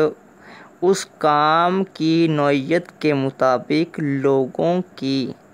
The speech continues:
psychologically और socially level पर उनकी mentality चेक करते हैं और उनके रुझानात को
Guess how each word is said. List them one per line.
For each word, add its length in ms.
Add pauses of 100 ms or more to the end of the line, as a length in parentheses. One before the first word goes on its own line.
(1080)
psychologically 2250
और 540
socially 960
level 400
पर 380
उनकी 600
mentality 840
चेक 280 (120)
करते 340
हैं 420
और 240
उनके 560
रुझानात 1120
को 480